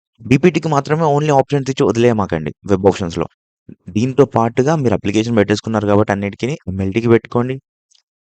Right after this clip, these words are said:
థర్డ్ ఆప్షన్, ఆ, anesthesia or operation theatre technologyకి పెట్టుకోండి.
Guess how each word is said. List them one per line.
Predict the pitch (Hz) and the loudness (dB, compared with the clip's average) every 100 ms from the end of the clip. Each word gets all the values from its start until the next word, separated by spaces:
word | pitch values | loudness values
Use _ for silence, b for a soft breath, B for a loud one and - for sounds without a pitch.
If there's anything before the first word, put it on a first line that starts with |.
| _ - | _ 2
థర్డ్ | 92 | 4
ఆప్షన్, | 104 - 123 117 98 | 4 2 -4 -4 -2
ఆ, | 95 - | 0 0
anesthesia | 101 104 113 120 | -2 0 0 2
or | 110 | 2
operation | 92 - 101 113 | 2 0 -2 -2
theatre | 110 110 107 107 | 0 0 0 -4
technologyకి | 110 113 113 | -4 -4 -2
పెట్టుకోండి. | 117 110 120 127 | -2 -2 -4 -4